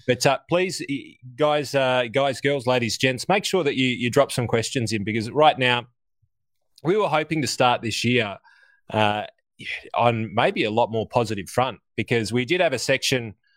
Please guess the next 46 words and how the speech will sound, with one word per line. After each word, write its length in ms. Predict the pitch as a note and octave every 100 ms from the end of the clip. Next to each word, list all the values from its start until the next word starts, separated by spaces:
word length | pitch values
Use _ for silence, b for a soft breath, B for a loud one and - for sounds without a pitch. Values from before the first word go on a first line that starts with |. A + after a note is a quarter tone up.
| _ -
that 220 | A#2+ A#2+
we 140 | A#2+ A#2
were, 80 |
Jason 400 | G#2+ B2 A#2 -
and 60 | A2+
I 100 | A2
were 80 | G#2
preparing 440 | G#2+ - C3 C3 G#2+
to 80 |
do 200 | A2 A2
with, 260 | B2 G#2+ F#2+
uh, 380 | A2 G#2 G2+ G2+
everything 340 | B2+ B2+ A#2+ A#2
that 140 | G#2+
we 80 | G2+
said 240 | G2+ A#2 G2+
that 60 |
w-, 180 | G2+ G#2+ -
came 260 | A2 G2+
right. 240 | A2 E3 - _
Um, 400 | A2 G#2+ G#2+ G#2 - _ _ b b b
we, 160 | A#2+ B2
we 140 | C#3+
were 60 | D3
gonna 200 | D3+ D3+
go 180 | C#3 C3
with 140 | A#2+
everything 320 | C3 B2+ B2+
that 60 | A#2+
we 80 | A2
said 220 | - A#2+
that 80 | A2
went 200 | A2+ G#2
wrong, 300 | A#2+ B2 A#2
but 140 | A2
it, 60 | G#2+ -
it 140 | A2+ G2+
just 180 | A#2+
wasn't 240 | B2+ A2 A2
enough 220 | G#2+ G2+
to 100 | G#2
fill 240 | - A2+
the 80 | G2
full 240 | - A#2 G2+
forty-five 560 | - G#2 F#2+ G#2 F#2
minutes, 360 | G#2+ A2+ G#3